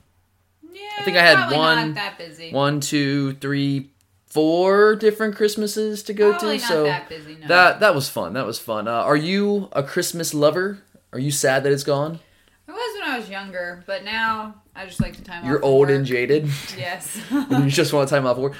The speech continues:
Speaker 2: Are your decorations still up? Have you gotten around to that?
Speaker 1: No.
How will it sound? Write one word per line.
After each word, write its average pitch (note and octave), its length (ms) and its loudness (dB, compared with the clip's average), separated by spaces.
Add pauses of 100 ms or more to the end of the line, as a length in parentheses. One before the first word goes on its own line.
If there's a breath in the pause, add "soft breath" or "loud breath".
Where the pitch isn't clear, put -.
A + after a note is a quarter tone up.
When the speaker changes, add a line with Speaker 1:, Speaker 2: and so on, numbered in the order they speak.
(120)
Speaker 2:
Are B2 100 2
your C#3 120 4
decorations C3+ 580 2
still D3 160 0
up? D3+ 80 0
Have C#3 80 -2
you B2 40 -4
gotten A#2+ 200 2
around A#2+ 140 0
to C3 80 -2
that? D3 420 -2
Speaker 1:
No. E3+ 520 -14